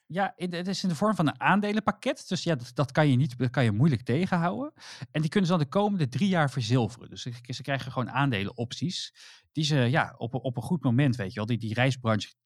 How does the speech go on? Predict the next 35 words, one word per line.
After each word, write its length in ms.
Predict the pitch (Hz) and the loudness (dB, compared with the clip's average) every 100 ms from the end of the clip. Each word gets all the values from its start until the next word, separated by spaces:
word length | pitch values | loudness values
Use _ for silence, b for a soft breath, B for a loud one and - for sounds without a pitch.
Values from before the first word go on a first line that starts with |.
| _ - | _ -6
tikt 160 | 156 | -6
natuurlijk 300 | - 135 123 | -4 0 0
zometeen 360 | 127 113 104 104 | 0 -2 -2 -2
weer 100 | 104 | -2
aan. 240 | 139 123 | 0 0
Die 140 | 104 110 | -2 -4
koers 260 | 170 131 117 | 0 0 0
die 80 | |
schiet 260 | 117 - 123 | -4 -4 -2
omhoog. 520 | 104 131 101 - - _ B B B | 0 2 2 -2 -14 _ B B B
En 180 | - 139 | 0 4
dan, 300 | 131 117 110 | 6 4 4
eh, 240 | 107 110 98 | 2 0 -2
dan, 220 | - 117 104 | -2 -2 0
dan 160 | 117 | -2
doe 140 | 113 117 | 0 0
je 80 | |
een 140 | 101 - | 0 -2
calltje 460 | 143 117 107 107 | 0 0 -2 -6
en 140 | - 101 | -6 -6
dan 100 | 101 | -6
heb 180 | 104 - | -6 -8
je, 220 | 95 85 | -8 -8
heb 200 | - 117 | -10 -12
je, 140 | - 92 | -8 -8
heb 260 | - 110 | -8 -10
je 100 | - | -10
met, 200 | 101 95 - | -8 -8 -8
met, 140 | 90 | -8
met, 140 | 107 - | -8 -8
met, 180 | 101 104 | -10 -8
met, 140 | 101 98 | -10 -8
met 160 | 101 | -4
weinig 400 | 110 117 104 - | 0 0 0 -4
poet 300 | - 117 - | -4 -4 -6